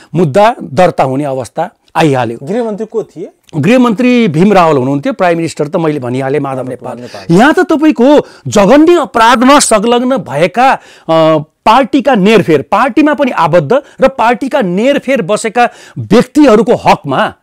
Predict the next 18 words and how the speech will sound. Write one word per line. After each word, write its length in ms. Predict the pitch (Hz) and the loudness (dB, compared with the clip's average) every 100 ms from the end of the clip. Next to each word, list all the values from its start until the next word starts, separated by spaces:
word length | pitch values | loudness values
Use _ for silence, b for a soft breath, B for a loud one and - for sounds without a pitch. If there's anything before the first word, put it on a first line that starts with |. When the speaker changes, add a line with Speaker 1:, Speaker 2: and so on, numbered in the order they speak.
| 120 | -6
Speaker 1:
होइन, 200 | 226 269 B B | -4 -4 B B
सजाय 480 | - 208 202 254 311 | 0 2 2 2 2
भोगिरहेको 760 | 160 180 190 269 262 247 247 | 2 2 2 4 4 2 0
चाहिँ 180 | 233 233 | 0 0
नि, 80 | 220 | -2
सङ्गीन 400 | - 214 233 277 | -2 -2 0 0
अपराधमा 420 | 233 214 214 208 | -2 0 0 -2
सजाय 340 | 185 190 196 | -4 -2 -2
भोगिरहेको 840 | 151 147 180 202 170 190 180 196 190 B B | -2 -4 -2 -2 2 2 2 2 0 B B
व्यक्तिलाई 600 | 131 117 254 - 285 262 | -4 2 2 4 4 4
त 100 | 240 | 2
स-, 180 | 262 - | -2 0
के 380 | 214 - - 233 | -2 -2 -4 2
अरे, 420 | 240 202 180 160 - b b _ | 6 6 4 0 -6 b b _
सत्ता 440 | - 202 - 254 | -2 0 0 -2
समीकरण 640 | 220 196 208 220 220 220 240 | 0 0 0 2 2 2 2
जोगाउने 460 | 151 196 208 208 208 | 2 4 4 2 0
नाममा 500 | 190 190 185 254 | 0 -2 -2 -4